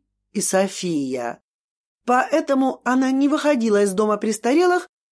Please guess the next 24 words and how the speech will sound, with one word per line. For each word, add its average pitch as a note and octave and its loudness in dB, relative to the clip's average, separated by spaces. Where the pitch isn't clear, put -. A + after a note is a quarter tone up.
Все - 0
покупал G#3 2
хозяин B3 2
по G#3+ -4
ее F#3 2
просьбе. C#3 -4
Не G4 4
спрашивал, G3+ 0
почему A#3+ 2
такая A3 0
конспирация. G#3 0
Главное, C4 0
видел G#3+ 0
результат G3 -2
ее F3 -2
труда. C#3 -6
Больше C4+ 0
ничего D#4+ 2
его A3+ 2
не A3+ 0
интересовало. D#3 -4
Боялся G#3+ 2
потерять G#3+ 0
такого G3 0